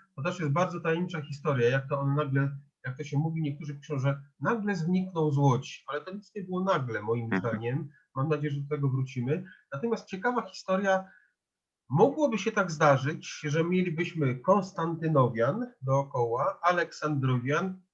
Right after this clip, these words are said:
Speaker 1: i Mikołajewian, czyli Łodzian.
Speaker 2: Mhm.
Speaker 1: Trochę to było takie, no, sytuacja, kiedy on zarzu-,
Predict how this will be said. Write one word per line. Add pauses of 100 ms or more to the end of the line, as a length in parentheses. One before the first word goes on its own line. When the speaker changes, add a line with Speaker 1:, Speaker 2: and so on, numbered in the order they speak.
(140)
Speaker 1:
i
Mikołajewian, (440)
czyli
Łodzian. (140)
Speaker 2:
Mhm. (680)
Speaker 1:
Trochę
to
było
takie,
no, (100)
sytuacja, (440)
kiedy
on
zarzu-,